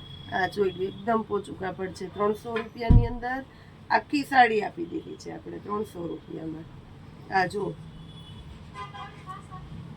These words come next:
સેલનો ટાઈમ ટૂંકો છે. લાભ લેવા આવી જાજો બેનો. ઓનલાઈનના બેનો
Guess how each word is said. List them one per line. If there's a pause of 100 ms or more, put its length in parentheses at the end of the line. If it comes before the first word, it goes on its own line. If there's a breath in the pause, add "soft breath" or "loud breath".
(380)
સેલનો
ટાઈમ
ટૂંકો
છે.
લાભ
લેવા
આવી
જાજો
બેનો. (260)
ઓનલાઈનના
બેનો